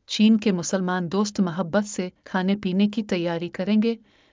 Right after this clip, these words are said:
फिर ड्रोन्स तोहफों को लेकर बुलंद पहाड़ों को पार करते हुए पाकिस्तान की तरफ परवाज करेंगे। पाकिस्तान के मुख्तलिफ शहरों में गलियों और बाजारों में ईद का जोश और खुरूश होगा।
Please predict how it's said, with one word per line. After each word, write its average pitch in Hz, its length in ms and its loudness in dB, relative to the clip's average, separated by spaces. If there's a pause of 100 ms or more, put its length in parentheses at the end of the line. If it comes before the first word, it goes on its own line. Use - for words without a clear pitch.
(180)
फिर 277 200 4
ड्रोन्स 220 440 4
तोहफों 208 360 2
को 208 160 2
लेकर 185 340 -2
बुलंद 170 360 -2
पहाड़ों 175 460 -4
को 208 160 -4
पार 202 300 0
करते 190 340 -4
हुए 185 220 -4
पाकिस्तान 190 600 -4
की 202 140 -6
तरफ 185 280 -6
परवाज 180 460 -2
करेंगे। 185 420 -6 (920)
पाकिस्तान 262 540 2
के 302 120 2
मुख्तलिफ 208 540 2
शहरों 196 400 -2
में 185 180 -2
गलियों 185 440 2
और 208 140 0
बाजारों 185 500 0
में 196 260 4
ईद 202 200 0
का 185 160 0
जोश 180 380 -4
और 202 180 -2
खुरूश 185 380 -2
होगा। 170 280 -12